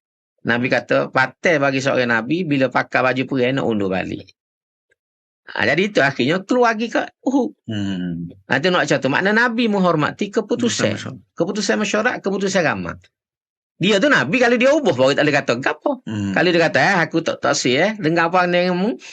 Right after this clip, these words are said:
Speaker 1: aku nak duduk di Madinah." Orang nak kata kan?
Speaker 2: <laughs>
Speaker 1: Dia muka dia Nabi ke? Dia pemimpin utama, tapi Nabi tak.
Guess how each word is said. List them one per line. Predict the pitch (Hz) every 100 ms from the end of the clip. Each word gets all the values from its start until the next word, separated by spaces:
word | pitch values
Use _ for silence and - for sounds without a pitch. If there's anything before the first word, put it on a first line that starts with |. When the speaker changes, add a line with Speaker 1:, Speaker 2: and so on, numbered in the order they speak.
| - -
Speaker 1:
aku | 156
nak | 175 165
duduk | 170 139
di |
Madinah." | 147 117 101 92 -
Orang | 143 190 180
nak | 190
kata | 208
kan? | 480 440 - - 110 120
Speaker 2:
<laughs> | - 98 - 202
Speaker 1:
Dia |
muka | 233 262
dia | 311
Nabi | 330 285 247 285
ke? | 269 170
Dia | 127 247
pemimpin | 240 269 285 285 285
utama, | 294 302 240 180
tapi | 233 349
Nabi | - 339 196
tak. | 107 98